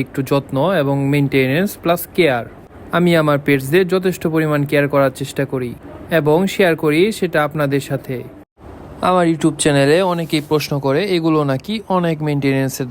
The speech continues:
দরকার, প্লাস হচ্ছে অনেক টাকারও দরকার। আসলে খুব বেশি এক্সপেন্সিভ না।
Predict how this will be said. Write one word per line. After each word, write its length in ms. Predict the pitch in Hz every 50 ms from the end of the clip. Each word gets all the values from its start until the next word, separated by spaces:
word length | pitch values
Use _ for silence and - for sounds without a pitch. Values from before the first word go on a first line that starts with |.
| 131
দরকার, 260 | 127 127 127 143 160 190 196 -
প্লাস 220 | 180 170 160 147 - -
হচ্ছে 280 | 131 - - - - 165 196 214 202 175
অনেক 180 | 170 165 160 - -
টাকারও 340 | 156 156 - 147 139 135 131 127 123
দরকার। 300 | 123 127 - 123 117 113 - - _ - - - - - - 160
আসলে 260 | - - 160 156 185 185 - -
খুব 120 | 214 202 170 175
বেশি 200 | 165 160 - 165 151 143
এক্সপেন্সিভ 480 | - - - 143 139 135 - 143 135 127 135 139
না। 60 | 156